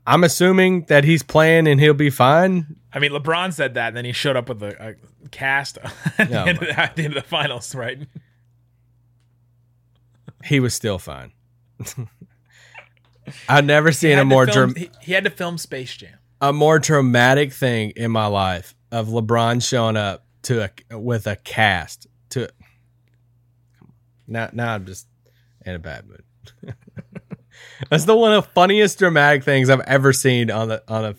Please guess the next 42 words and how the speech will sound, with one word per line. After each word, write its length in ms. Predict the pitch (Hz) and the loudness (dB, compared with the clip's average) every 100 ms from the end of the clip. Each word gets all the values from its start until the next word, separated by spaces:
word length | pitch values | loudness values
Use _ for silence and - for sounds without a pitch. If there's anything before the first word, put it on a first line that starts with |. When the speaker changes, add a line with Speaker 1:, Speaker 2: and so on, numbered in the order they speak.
| _ | _
Speaker 1:
finals 400 | - 113 110 104 | -4 -2 -2 -4
post 260 | - 101 95 | -6 -6 -6
game 140 | 90 92 | -10 -12
stage, 260 | - - | -16 -14
but 180 | - - _ _ _ _ - | -14 -14 _ _ _ _ -6
it's 180 | 127 - | -6 -4
LeBron. 520 | 107 85 69 64 - | -6 -6 -14 -16 -20
That's 140 | 104 | -20
part 180 | - 73 | -14 -14
of 80 | 55 | -16
it. 40 | _ _ _ _ _ - | _ _ _ _ _ -2
Uh, 300 | 139 135 117 101 _ _ _ _ _ _ _ _ _ _ - | 2 4 2 -4 _ _ _ _ _ _ _ _ _ _ -2
Chris 220 | 214 240 | 0 0
Paul, 240 | - 262 277 | 0 0 2
I 20 | |
mean, 260 | 180 156 - _ _ _ _ | 0 0 -8 _ _ _ _
we 140 | 143 160 | 0 2
all 120 | 180 | 4
know 140 | 190 | 4
he 80 | 180 | 4
wants 220 | 180 170 | 2 0
the 80 | 170 | -2
title, 540 | 165 165 180 110 95 _ | 2 4 4 0 -4 _
and 160 | 110 117 | -8 -8
it's 160 | 113 | -4
like, 280 | 123 117 107 _ _ | -2 -2 -6 _ _
I 60 | 117 | -6
mean, 200 | 113 110 | -4 -4
you, 360 | 123 123 123 - _ _ _ _ _ | -4 -4 -8 -16 _ _ _ _ _
y'all 220 | 117 117 | -4 -2
have 180 | 110 139 | 2 2
an 60 | 123 | 2
amazing 440 | 117 120 127 131 | 0 0 2 0
regular 300 | 127 123 123 | 2 2 0
season 380 | 120 131 135 117 | 0 -2 0 -2
this 220 | 107 - | -2 -4
year, 300 | 101 95 92 - _ _ _ _ | -6 -8 -10 -16 _ _ _ _
and 560 | 113 117 110 104 98 - _ _ _ _ _ _ _ _ _ _ _ | -4 -2 -2 -4 -8 -14 _ _ _ _ _ _ _ _ _ _ _
I 40 | 117 | -4
mean, 120 | 117 | -2
he 60 | 120 | 0
gets, 240 | 135 | -2